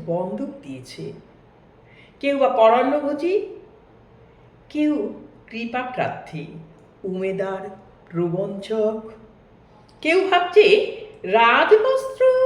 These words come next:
সত্যিই অতীব সূক্ষ্ম, চোখে পড়ছে না যদিও, তবু আছে।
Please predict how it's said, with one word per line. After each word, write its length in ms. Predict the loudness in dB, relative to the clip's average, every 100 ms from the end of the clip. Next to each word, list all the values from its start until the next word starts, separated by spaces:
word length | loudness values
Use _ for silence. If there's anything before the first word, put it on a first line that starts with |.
| 0 -2 -16 -16
সত্যিই 760 | -10 0 0 0 -8 2 2 6
অতীব 460 | 6 6 2 0 0
সূক্ষ্ম, 640 | -2 -6 -8 -10 -10 -10 -14 -20 -20 _ _ -20 -20
চোখে 500 | 2 4 4 2 -4 -2
পড়ছে 320 | 0 0 0 -2
না 260 | 2 2
যদিও, 680 | 6 6 6 4 2 -4 -12 -16 -20 -16 4
তবু 480 | 6 6 6 4
আছে। 480 | 4 2 -4 -8 -10